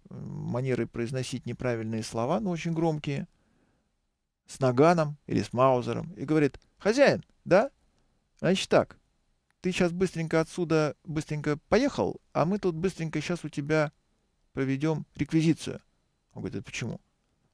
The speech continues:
«А это революция у нас. А ты против, да?»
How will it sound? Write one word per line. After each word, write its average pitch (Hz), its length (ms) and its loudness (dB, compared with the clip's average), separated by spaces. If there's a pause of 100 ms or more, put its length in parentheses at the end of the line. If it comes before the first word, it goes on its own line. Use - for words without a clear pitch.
(140)
«А 208 280 6
это 285 200 0
революция 262 480 0
у 87 40 -8
нас. - 280 -12 (720)
А 151 120 -4
ты 202 120 -4
против, 131 320 -6
да?» 180 220 -2